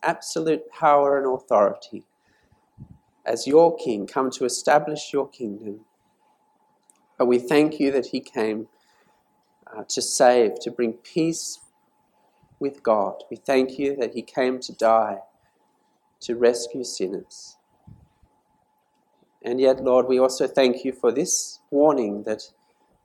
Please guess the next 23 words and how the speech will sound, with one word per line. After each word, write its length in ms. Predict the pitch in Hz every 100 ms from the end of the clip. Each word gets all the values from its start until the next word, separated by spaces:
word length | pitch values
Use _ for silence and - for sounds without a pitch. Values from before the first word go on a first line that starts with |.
| _ _ _ _
there 120 | 127
is 120 | 123
a 60 | 131
cost 540 | 127 - 156 156 -
of 160 | 156 147
rejecting 540 | 143 147 123 - 147
Jesus. 800 | 131 101 95 - - - - - _ _ _ _ _ _ _
And 100 | -
as 100 | 123
we 100 | 135
look 220 | 135 165 160
to 100 | 156
this 320 | 147 - -
year, 220 | 135 135
we 100 | 131
pray 400 | 131 143 135 135
that 220 | 135 -
you 60 | 127
would 140 | 113
help 240 | 143 139 -
us 180 | 139 -
to 160 | -
share 560 | 117 - 143 139 139